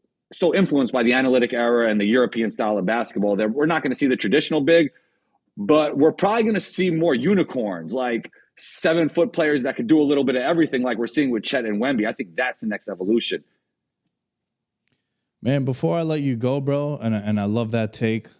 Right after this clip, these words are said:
Speaker 2: like, the thing about the trends, like, you see it in every sport, right? Eventually
Speaker 1: Right.
Speaker 2: it becomes, it's dope, it helps you win, but then after that, it's, you need the right pieces, you need the right players in order to make that happen. It's, it's what I've always talked about with Golden State. It's like, yeah,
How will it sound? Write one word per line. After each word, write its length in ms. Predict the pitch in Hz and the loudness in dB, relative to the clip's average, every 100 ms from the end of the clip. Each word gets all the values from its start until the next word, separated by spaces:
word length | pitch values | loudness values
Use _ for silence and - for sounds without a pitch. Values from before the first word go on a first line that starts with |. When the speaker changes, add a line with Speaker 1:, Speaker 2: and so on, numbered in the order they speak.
| _ | _
Speaker 2:
like, 260 | 98 95 - | -12 -10 -10
the 60 | |
thing 200 | - 110 | -4 -2
about 240 | 104 101 101 | 0 -2 -4
the 80 | |
trends, 500 | 95 - 101 101 98 | -8 -6 -2 -2 -2
like, 360 | 98 92 92 _ _ _ _ _ _ | -6 -8 -10 _ _ _ _ _ _
you 100 | 123 | -2
see 220 | - 139 | 0 0
it 60 | 123 | 0
in 120 | 117 | -2
every 220 | 113 104 | -2 -4
sport, 480 | 92 - 113 92 92 _ - | -6 -4 -4 -4 -6 _ -8
right? 280 | 104 98 - _ _ _ _ _ | -6 -6 -8 _ _ _ _ _
Eventually 360 | 110 110 110 95 | -6 -4 0 2
Speaker 1:
Right. 140 | 87 104 | 2 0
Speaker 2:
it 80 | |
becomes, 680 | 101 98 107 104 95 92 - _ _ _ _ _ _ _ _ _ _ _ _ _ | -2 -4 -2 -2 -2 -6 -16 _ _ _ _ _ _ _ _ _ _ _ _ _
it's 240 | 127 - - | -4 -4 -4
dope, 380 | 107 131 123 | -2 -2 -2
it 80 | 104 | -4
helps 260 | 113 110 - | -4 -6 -6
you 120 | 107 | -4
win, 400 | 107 127 113 101 | 0 0 0 -2
but 100 | 104 | -2
then 140 | 113 | -2
after 180 | 110 107 | -2 -4
that, 380 | 104 113 110 98 | -4 -2 -2 -2
it's, 260 | 95 - 107 | -6 -8 -2
you 100 | 107 | 0
need 240 | 113 107 | 0 0
the 120 | 98 | -2
right 260 | 98 101 92 | -2 -2 -4
pieces, 640 | 98 107 101 104 98 95 | -4 -2 -2 -4 -4 -2
you 80 | 95 | -2
need 160 | 101 101 | 0 0
the 80 | |
right 220 | 95 92 90 | -2 -4 -6
players 420 | 101 98 95 92 | -6 -4 -2 -4
in 100 | 95 | -2
order 260 | 95 92 | -2 -2
to 80 | 92 | -2
make 260 | 92 90 90 | -2 -4 -4
that 160 | 95 | -4
happen. 380 | 95 92 101 98 | -2 -4 -6 -10
It's, 200 | 101 - | -10 -10
it's 180 | 110 104 | -12 -4
what 160 | 117 110 | -2 0
I've 140 | 110 | 0
always 260 | 110 107 104 | -2 -2 -2
talked 240 | 113 107 | -4 -2
about 220 | 104 98 | -2 0
with 120 | 98 | 0
Golden 300 | 98 98 98 | 0 0 -2
State. 200 | 95 135 | -2 -4
It's 100 | 107 | -2
like, 140 | 123 - | -2 -2
yeah, 160 | 175 | -2